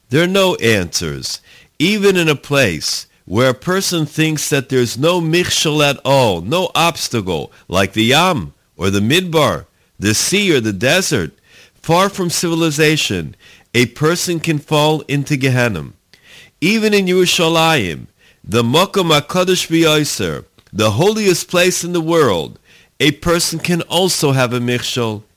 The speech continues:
and fall. From here we see that a person should not attribute the obstacles to his surroundings, his matzav, his station in life. He should know that it is only dependent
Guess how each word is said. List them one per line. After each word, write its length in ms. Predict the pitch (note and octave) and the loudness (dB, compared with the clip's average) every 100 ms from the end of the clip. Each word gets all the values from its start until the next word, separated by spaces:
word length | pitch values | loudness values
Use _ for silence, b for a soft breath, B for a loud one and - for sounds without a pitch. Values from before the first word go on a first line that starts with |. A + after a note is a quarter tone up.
| _ - | _ -4
and 180 | A#2 | -4
fall. 480 | A#2 A#2+ F#2+ D#2 A1 - _ _ _ _ | -2 0 0 0 -8 -16 _ _ _ _
From 320 | - - A#2 A2 | -16 -6 -4 0
here 220 | D3+ F#3 | 2 2
we 160 | E3 C#3+ | 2 2
see 580 | - D#3 B2+ E2+ C2 _ _ - | 0 0 0 -2 -8 _ _ -10
that 220 | F#2 A2 | -2 0
a 60 | A2+ | 0
person 540 | - F#3 G3+ G3 F3+ | -2 0 0 0 -2
should 280 | D#3 - C3 | -2 0 0
not 260 | B2+ E3+ F3 | 0 2 2
attribute 720 | C#3+ - F3 D#3 G#2+ F2+ - | 0 0 0 0 0 0 0
the 140 | G#2+ - | -4 -2
obstacles 920 | D3 F#3 - - A#2+ F#2+ E2 C2+ - | -2 -2 -2 -4 -4 -4 -6 -6 -10
to 160 | - C#3+ | -2 2
his 160 | C#3+ C#3 | 2 2
surroundings, 1040 | C#3 C3+ C#3 C#3+ C3 F#2 C2+ B1+ - - b b | 0 0 2 0 0 -4 -6 -8 -10 -10 b b
his 260 | - D3 A#2+ | 0 0 2
matzav, 720 | C#3+ C#3+ C#3+ - F#2 C#2+ - _ | 0 0 -2 -4 -4 -6 -10 _
his 200 | - A#2 | -2 -2
station 480 | - D3 C#3 - C3+ | 0 0 0 0 -2
in 160 | C3 B2 | -2 2
life. 520 | B2 F2+ D2+ - _ _ B B B B | 2 0 -2 -12 _ _ B B B B
He 160 | C3 | 2
should 260 | B2+ C#3 A#2+ | 2 0 0
know 480 | B2 B2 C#3 E3+ F#3 b b b - | 2 2 0 -2 -8 b b b -4
that 220 | G#2+ B2+ | 0 2
it 120 | B2 | 2
is 180 | A#2+ - | 0 -2
only 320 | C#3+ F3+ F#3+ | 0 2 0
dependent 880 | E3+ D3+ - D#3 D3+ G#2+ F2 C#2 - | 0 -2 0 0 0 -2 -4 -6 -10